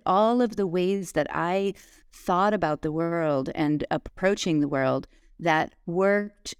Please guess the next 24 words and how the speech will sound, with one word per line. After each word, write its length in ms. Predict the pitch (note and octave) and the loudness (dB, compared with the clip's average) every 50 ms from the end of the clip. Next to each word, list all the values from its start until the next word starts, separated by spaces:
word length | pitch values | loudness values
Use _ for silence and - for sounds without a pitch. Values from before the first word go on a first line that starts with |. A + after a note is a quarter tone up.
| _ _ | _ _
or 140 | F3 E3+ E3 | -2 -2 0
didn't 320 | D3+ F3 E3+ E3 E3 - | 0 0 0 0 0 0
work 280 | C#3+ C#3 C#3+ D3 C#3+ - | 0 0 0 0 -2 -2
really 320 | D#3 D3+ D3 D3 D3 D3 | -2 -2 0 0 0 0
in 180 | C#3+ C#3+ C#3+ C#3+ | 2 0 0 0
the 100 | D3 D3+ | 0 -2
software 440 | - - F#3+ A3 A3 - - F#3 D#3+ | 0 0 0 0 0 -2 -2 0 2
engineering 540 | D3+ D3 - E3 D3+ C#3 C#3 C3+ C3+ C#3 | 0 0 0 -2 -2 0 0 -2 -2 -4
world 340 | D3 C3+ C3+ C#3 C3+ C3+ C#3 - _ _ - _ | -4 -4 -4 -2 -2 -4 -4 -8 _ _ -20 _
suddenly 440 | - - - G3+ G#3 G#3+ G3+ F3+ E3+ | -10 -2 0 0 2 2 0 -2 -2
became 760 | - E3 D#3+ - D#3+ D#3 D3 D3 D3 C#3+ C#3+ C#3+ C#3+ D3 - - | -2 -4 -6 -2 -2 -2 -2 0 0 -2 -2 -2 -4 -6 -8 -8
essential. 640 | C#3+ - - E3+ E3+ E3+ - - - - - - - - _ _ _ _ _ _ _ _ - - | -8 -4 -2 0 0 0 -2 -4 -8 -8 -10 -12 -14 -16 _ _ _ _ _ _ _ _ -4 0
And 200 | E3 E3 E3+ D#3+ | 0 0 2 0
so, 600 | - - E3+ E3 D#3+ D#3+ E3 D#3+ D#3+ D#3 D#3+ - - _ _ | -2 -2 0 0 0 0 0 0 0 -2 -2 -4 -8 _ _
um, 420 | E3+ D#3+ D3 C#3+ C#3+ C#3 D3 D#3 - _ _ _ _ _ - | -2 -2 0 0 0 0 -2 -4 -8 _ _ _ _ _ -2
and 160 | E3 E3 D#3+ | -2 -2 0
so 400 | - - D#3+ D#3+ D3+ D3+ D3+ - | 0 -2 0 0 0 -2 -4 -6
when 280 | - E3+ D#3+ F3 D#3+ D#3+ | -6 -2 0 0 2 2
I, 160 | D#3+ D#3 D#3+ - - E3+ D#3+ - | 0 0 -2 -4 -6 -10 -4 -4
the 100 | F3 E3 | -6 -4
first 380 | - - A#3+ B3+ B3 - - | 0 2 2 2 2 0 -2
role 280 | G3 F#3+ F3+ E3 E3 D#3+ | -2 0 0 0 0 0
I 100 | D3 D3+ | -2 -2
had 460 | D3+ D3+ E3+ D#3+ D#3+ D#3 D3+ D3 | -2 -2 -2 0 0 0 -2 -4